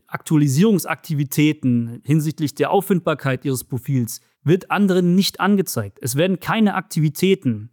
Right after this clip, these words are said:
in Form von Profilverbesserungen publiziert, erst wenn man eine neue Berufsstation hinzufügt, also dass man angibt, man wäre in einem neuen Job jetzt aktiv, erscheint diese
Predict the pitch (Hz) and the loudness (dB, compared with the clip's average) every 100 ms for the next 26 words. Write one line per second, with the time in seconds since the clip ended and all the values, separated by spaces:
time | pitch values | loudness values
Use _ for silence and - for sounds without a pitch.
0 | - 131 - 151 160 151 147 - 120 196 | -4 -4 0 0 0 -2 -4 -4 0 2
1 | 220 160 135 180 - 139 135 120 123 131 | 2 2 0 -2 0 2 2 2 -2 -6
2 | 120 156 170 _ _ - 180 - 160 185 | -2 0 0 _ _ -4 -4 -2 0 2
3 | 185 180 180 - 147 143 147 175 185 151 | 2 0 -4 -6 0 2 4 4 4 2
4 | 147 214 - 175 151 - 151 135 135 - | 2 2 0 -2 -2 0 2 2 2 0
5 | 151 - 120 - 139 139 143 151 147 151 | -4 -4 -6 -4 -4 -2 -2 0 -2 -2
6 | - 156 185 175 - 156 151 151 139 160 | -6 -2 0 0 -4 -4 -4 -2 0 0
7 | - 147 143 135 143 170 170 143 180 190 | 0 0 2 2 2 2 2 2 0 -2
8 | - 135 - 135 - 151 - _ _ - | -8 -8 -6 -8 -2 -4 -4 _ _ -6
9 | 135 - 151 180 175 - _ - 175 196 | -2 -2 0 -2 -6 -16 _ 0 4 4
10 | 185 202 | 4 2